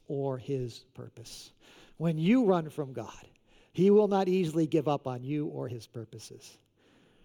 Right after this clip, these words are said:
God lets Jonah leave town, but he doesn't let him out of his sight. In fact, he sends a storm his way.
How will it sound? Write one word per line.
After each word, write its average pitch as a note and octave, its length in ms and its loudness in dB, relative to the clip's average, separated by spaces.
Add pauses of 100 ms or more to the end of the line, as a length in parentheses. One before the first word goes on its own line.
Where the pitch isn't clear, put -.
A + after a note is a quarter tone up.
(1300)
God F3+ 280 4
lets F3+ 200 2
Jonah F3 300 2
leave F3+ 260 2
town, C#3 560 -2 (1000)
but A#2+ 200 -6
he A#2+ 80 -4
doesn't D3 220 -4
let C#3+ 140 -2
him C3+ 100 -6
out C3 120 -4
of A#2+ 60 -8
his A#2+ 120 -8
sight. A2 300 -14 (1600)
In C3+ 60 -12
fact, C#3 420 -6
he C3+ 100 -10
sends C#3 360 -8
a A#2 60 -10
storm A2 640 -10 (320)
his A2+ 260 -16
way. A2 300 -18